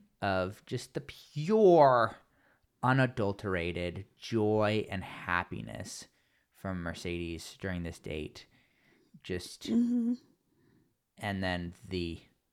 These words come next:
Speaker 1: walking alone on the beach at will. Just the, how they
Speaker 2: <laughs>
Speaker 1: really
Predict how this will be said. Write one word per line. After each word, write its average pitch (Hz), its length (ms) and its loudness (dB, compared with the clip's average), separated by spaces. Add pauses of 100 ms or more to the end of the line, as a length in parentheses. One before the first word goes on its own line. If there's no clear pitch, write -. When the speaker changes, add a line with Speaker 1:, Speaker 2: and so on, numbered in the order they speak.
(920)
Speaker 1:
walking 98 600 -2 (360)
alone 82 640 -8 (380)
on - 100 -10
the - 80 -12
beach - 400 -12
at 90 120 -6
will. - 300 -6
Just - 320 -10
the, 95 220 4
how 95 260 6
they 95 220 4
Speaker 2:
<laughs> 107 120 2
Speaker 1:
really 113 380 4